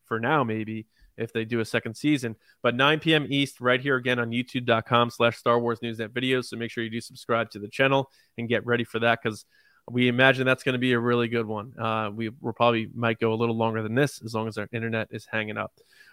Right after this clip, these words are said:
Uh, <laughs> you guys can find me on Twitter at Johnny Hoey and writing and editing at star wars news net dot com.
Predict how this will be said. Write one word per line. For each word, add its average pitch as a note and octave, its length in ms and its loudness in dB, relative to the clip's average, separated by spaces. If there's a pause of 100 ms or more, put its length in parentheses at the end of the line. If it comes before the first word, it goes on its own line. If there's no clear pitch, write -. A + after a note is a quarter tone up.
Uh, C3+ 480 12
<laughs> - 60 -20
you D#3+ 120 -2
guys F3+ 160 10
can F3 140 0
find F3 240 8
me F3 100 4
on D#3+ 140 4
Twitter E3+ 260 6
at D3 100 8
Johnny D#3 320 6
Hoey D3 360 6
and C3+ 100 -4
writing C3 240 4
and B2+ 80 0
editing A#2+ 300 2
at A2 60 -8
star A#2 220 2
wars A2+ 220 -4
news G#2+ 160 -8
net G#2+ 180 -8
dot G#2 240 -8
com. G2 140 -8